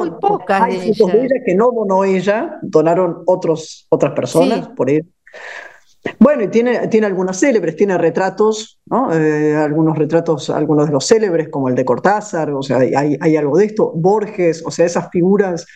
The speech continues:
Speaker 2: eh, emblemáticas
Speaker 1: Ah,
Speaker 2: a las
Speaker 1: ¿esas
Speaker 2: que ella
Speaker 1: fotos
Speaker 2: participó.
Speaker 1: están en el acervo de Bellas Artes, las de los
Speaker 2: Sí.
Speaker 1: escritores?
Speaker 2: Al-, algunas, algunas copias hay.
Speaker 1: Porque
Speaker 2: Hay
Speaker 1: esas
Speaker 2: algunas
Speaker 1: son de las que más famosas se hicieron.
Speaker 2: Exacto,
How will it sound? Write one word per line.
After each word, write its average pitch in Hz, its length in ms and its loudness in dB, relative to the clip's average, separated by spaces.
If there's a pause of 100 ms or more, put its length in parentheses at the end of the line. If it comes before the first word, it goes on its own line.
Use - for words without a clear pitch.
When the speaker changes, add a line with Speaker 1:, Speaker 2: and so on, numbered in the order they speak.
(420)
Speaker 2:
eh, 147 600 4
emblemáticas 175 720 2
Speaker 1:
Ah, - 20 -2
Speaker 2:
a 254 100 -4
las 277 100 -2
Speaker 1:
¿esas 330 120 0
Speaker 2:
que 285 60 0
ella 262 100 -2
Speaker 1:
fotos 262 140 0
Speaker 2:
participó. 277 240 -2
Speaker 1:
están 240 240 0
en 240 140 -8
el 202 100 -2
acervo 208 380 -2
de 190 80 0
Bellas 175 340 -2
Artes, 214 540 -2
las 165 180 -4
de 170 100 2
los 160 140 2
Speaker 2:
Sí. 175 80 2
Speaker 1:
escritores? 190 600 0
Speaker 2:
Al-, 180 220 0 (380)
algunas, 220 720 2
algunas 185 440 0
copias 226 460 0
hay. 160 140 0
Speaker 1:
Porque 214 260 0
Speaker 2:
Hay 226 60 0 (120)
Speaker 1:
esas 262 40 -2
Speaker 2:
algunas 320 220 -2
Speaker 1:
son 254 200 -2
de 254 100 2
las 214 180 -2
que 202 100 -4
más 214 200 -4 (220)
famosas 208 520 -2
se 180 100 2
hicieron. 156 640 -2 (520)
Speaker 2:
Exacto, 185 680 0